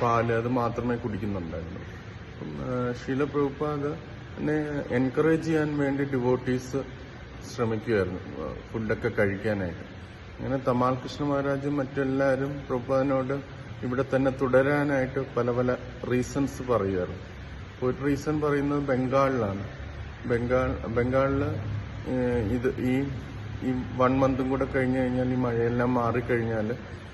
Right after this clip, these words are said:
നല്ല, ആ, ക്ലൈമറ്റാണ്, നല്ല ചൂടാണ്. പ്രഭുപാദിന് ആ ഹീറ്റ് സണ്ണിൽ നിന്ന് കഴിഞ്ഞാൽ പ്രഭുപാദിന്റെ എല്ലാവിധ ആരോഗ്യ പ്രശ്നത്തിന് ഒരു പരിഹാരമാകും എന്നൊക്കെ ഇങ്ങനെ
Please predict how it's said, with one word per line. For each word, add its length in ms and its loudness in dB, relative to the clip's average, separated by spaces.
നല്ല, 300 2
ആ, 520 -2
ക്ലൈമറ്റാണ്, 760 2
നല്ല 260 2
ചൂടാണ്. 720 0
പ്രഭുപാദിന് 520 2
ആ 300 -4
ഹീറ്റ് 220 0
സണ്ണിൽ 580 2
നിന്ന് 240 2
കഴിഞ്ഞാൽ 360 2
പ്രഭുപാദിന്റെ 600 -2
എല്ലാവിധ 680 0
ആരോഗ്യ 420 0
പ്രശ്നത്തിന് 840 -4
ഒരു 160 0
പരിഹാരമാകും 880 0
എന്നൊക്കെ 360 -2
ഇങ്ങനെ 280 -2